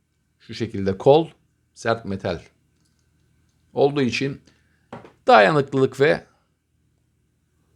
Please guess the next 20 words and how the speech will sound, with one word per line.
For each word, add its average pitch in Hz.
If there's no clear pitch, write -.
kuvvet 180
bakımından 135
bize 156
ne 190
yapıyor? 165
Daha 180
güzel 110
bir 151
çekme 135
hissi 143
veriyor. 147
Sadece 104
bir 110
his 117
değil 110
bu. 175
Kuvvetli 147
de 98
bir 107
çekme 160